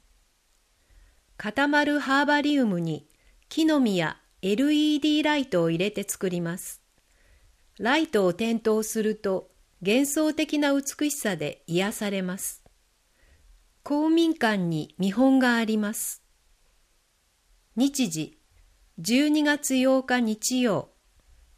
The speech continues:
一、午前十時三十分から正午。二、午後一時三十分から三時。一、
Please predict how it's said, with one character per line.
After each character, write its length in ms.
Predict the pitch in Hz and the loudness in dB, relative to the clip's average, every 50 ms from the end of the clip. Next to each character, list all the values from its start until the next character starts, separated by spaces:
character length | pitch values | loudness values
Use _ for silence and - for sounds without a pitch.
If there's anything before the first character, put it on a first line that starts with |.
| _ _ | _ _
一、 520 | 185 185 - - - 220 226 214 - _ _ _ _ _ _ _ _ _ _ _ _ _ | -10 -10 -6 -4 -4 -2 -2 -4 -6 _ _ _ _ _ _ _ _ _ _ _ _ _
午 180 | 185 240 302 320 | 0 0 0 2
前 300 | 277 302 285 254 220 196 | 2 2 2 2 2 0
十 260 | 175 - 262 294 302 285 | 0 0 2 2 2 0
時 140 | 247 208 | 0 -2
三 320 | 196 - - 233 247 254 262 | -4 -2 -2 0 0 0 0
十 160 | 247 277 277 | 0 -2 -2
分 380 | - - _ - 196 185 175 165 | -4 -6 _ -4 -2 -2 -2 -2
か 160 | - 160 147 | -4 -4 -4
ら 100 | 147 151 | -4 -4
正 320 | - - 247 240 208 180 | -4 -2 0 0 0 0
午。 280 | 160 143 147 - - _ _ _ _ _ _ _ _ _ _ - - - - _ _ - | -2 -4 -6 -8 -10 _ _ _ _ _ _ _ _ _ _ -20 -20 -20 -20 _ _ -2
二、 360 | 196 208 214 208 208 - _ _ _ _ _ _ _ _ 180 | 0 2 2 0 -2 -6 _ _ _ _ _ _ _ _ 2
午 180 | 233 294 320 | 4 4 4
後 160 | 294 254 202 | 4 2 2
一 300 | 185 185 185 - 294 285 | 2 0 -2 -2 -4 -2
時 100 | 254 240 | -2 -2
三 320 | 202 - - 254 269 285 294 | -2 -2 -2 0 0 0 0
十 160 | 277 294 311 | 0 -2 -2
分 340 | 302 - - 247 220 190 180 | -4 -4 -4 -4 -2 -2 -2
か 180 | - 170 151 | -4 -6 -6
ら 120 | 143 139 147 | -6 -6 -8
三 320 | - - 226 226 214 175 | -6 -6 -6 -4 -4 -6
時。 260 | - - 127 - - _ _ _ _ _ _ _ _ _ _ _ _ _ _ _ _ _ _ _ _ | -6 -8 -10 -12 -14 _ _ _ _ _ _ _ _ _ _ _ _ _ _ _ _ _ _ _ _
一、 540 | 196 202 185 - - - 262 262 247 - | -8 -8 -6 -6 -4 -2 -2 -2 -2 -4